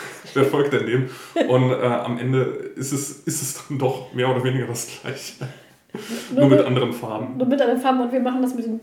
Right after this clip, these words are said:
Speaker 2: Pyros aus, aus dem Hintern. Hab ich noch nicht gehört, dass das jemand aus dem Potter-Fandom gemacht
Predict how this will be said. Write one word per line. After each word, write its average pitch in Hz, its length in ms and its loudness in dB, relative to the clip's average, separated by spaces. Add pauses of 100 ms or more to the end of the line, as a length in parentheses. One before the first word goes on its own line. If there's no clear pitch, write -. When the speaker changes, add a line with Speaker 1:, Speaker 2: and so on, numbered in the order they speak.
Speaker 2:
Pyros - 720 -4 (140)
aus, 214 160 -8 (180)
aus 208 120 -8
dem 233 120 -4
Hintern. 214 460 -4 (380)
Hab 233 100 -6
ich 254 80 -6
noch 240 160 -6
nicht 254 160 -8
gehört, 226 240 0
dass 214 140 -6
das 220 200 -2
jemand 294 280 8
aus 359 140 8
dem - 360 6
Potter-Fandom 320 920 4
gemacht 302 340 -6